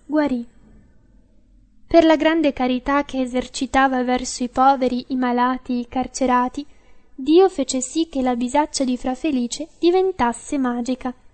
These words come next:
Offerenti sbadati gli davano talvolta delle sostanze non commestibili. A contatto della sua fiasca cambiavano natura.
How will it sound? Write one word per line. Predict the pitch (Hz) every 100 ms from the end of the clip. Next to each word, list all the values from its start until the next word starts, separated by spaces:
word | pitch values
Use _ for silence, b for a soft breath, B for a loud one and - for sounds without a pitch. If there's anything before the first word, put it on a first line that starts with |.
| - - - - _
Offerenti | 277 262 - 262 294 302 269
sbadati | 247 240 247 254 285 - 247
gli | 247
davano | 277 294 262 247
talvolta | - 254 240 269 320 247 247
delle | 247 247
sostanze | 262 247 - 277 294 294 254
non | 240 240
commestibili. | - 247 240 247 - 330 277 254 254 - - _ _ _ _
A | 269 254
contatto | 254 240 262 269 285 269
della | 247 247
sua | 240 254
fiasca | 247 277 277 - - 370 -
cambiavano | - 320 302 262 247 277 285
natura. | 302 302 254 240